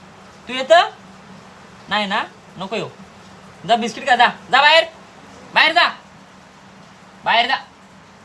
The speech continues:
गुड. गेला. किटूला केला बाय बाय आणि मी चाललो. पाऊस पडतोय, याची छत्री काय पण ठेवली नाही.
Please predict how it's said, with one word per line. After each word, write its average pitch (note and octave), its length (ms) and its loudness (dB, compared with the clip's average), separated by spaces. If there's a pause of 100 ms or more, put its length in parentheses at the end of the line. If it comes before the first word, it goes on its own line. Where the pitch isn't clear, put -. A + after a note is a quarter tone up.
(560)
गुड. F#3+ 280 -6 (1400)
गेला. G#3 220 0
किटूला F3 420 -4
केला F#3 260 2
बाय G3+ 200 2
बाय F3+ 200 0 (240)
आणि C#3 160 -10
मी D3+ 180 -12 (140)
चाललो. F3+ 340 -4 (540)
पाऊस A#3 280 -2
पडतोय, A#3 380 -4
याची A3 280 -6
छत्री D#3+ 180 -6
काय F#3+ 80 0
पण A3 180 -2
ठेवली E3 260 -4
नाही. F3+ 160 -4